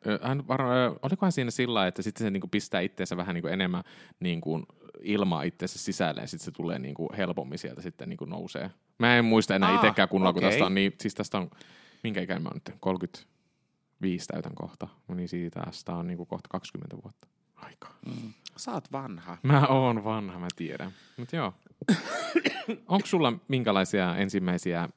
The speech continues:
Speaker 1: työmuistoja?
Speaker 2: No, kun siis mähän en oo ollut oikeesti kesätöissä hirveesti. Et tota,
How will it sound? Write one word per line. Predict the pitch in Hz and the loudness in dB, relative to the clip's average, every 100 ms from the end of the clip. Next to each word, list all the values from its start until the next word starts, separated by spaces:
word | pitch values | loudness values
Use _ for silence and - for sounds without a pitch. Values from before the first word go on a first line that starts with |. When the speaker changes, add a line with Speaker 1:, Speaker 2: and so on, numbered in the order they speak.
| _ _ _ 110 | _ _ _ -6
Speaker 1:
työmuistoja? | - 98 90 90 92 - 82 98 - - - - - - - | 4 6 6 2 0 -2 -4 -4 -6 -12 -16 -16 -16 -20 -16
Speaker 2:
No, | 196 | -10
kun | 196 | -8
siis | 214 202 | -6 -4
mähän | 240 180 | -2 0
en | 117 120 | 0 0
oo | 113 107 | 0 0
ollut | 104 98 | 0 0
oikeesti | 98 98 92 92 - | -2 -4 -12 -14 -12
kesätöissä | 98 95 80 - - - | -10 -8 -12 -14 -14 -14
hirveesti. | 87 92 - - - - - - _ _ _ - - - - - _ - | -14 -14 -16 -18 -14 -12 -14 -20 _ _ _ -10 -10 -20 -20 -20 _ -18
Et | 101 - | -18 -16
tota, | 92 - 95 | -18 -14 -14